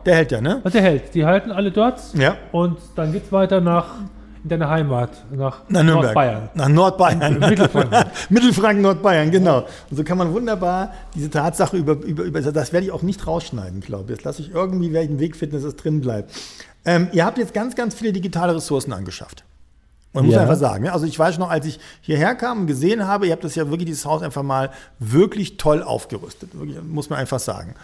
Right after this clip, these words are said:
Speaker 1: Entsteht da auch so ein bisschen ein Druck draus, das jetzt nutzen zu müssen auch?
Speaker 2: Nee, ein Druck nicht.
Speaker 1: Mhm.
Speaker 2: Ich würd sagen, das ist eine Selbstverständlichkeit.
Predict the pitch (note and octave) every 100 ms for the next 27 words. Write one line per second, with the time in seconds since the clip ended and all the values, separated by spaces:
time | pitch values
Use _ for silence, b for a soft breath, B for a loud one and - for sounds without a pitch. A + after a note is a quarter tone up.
0 | B B B B - E3 - G#3+ C#4+ A3+
1 | G3 G#3+ F3 G#3+ A3+ G#3 D#3 C#3+ - -
2 | F#3 F#3 - G#3 A3 B3+ D#4 - - F#3+
3 | - E3 - - E3+ F#3+ - C4+ - B3+
4 | A#3+ A#3 A#3+ C4+ G#3+ G#3+ C4 D4 - _
5 | B B B B B B _ _ - -
6 | F3 C3+ B2 A2 G#2+ C3 - C#3+ E3+ -
7 | - C3 B2 F#3 B2+ D3 D3 C3+ C3 C3
8 | C#3+ B2 C3 - D#3+ C3+ - A#2 G#2 -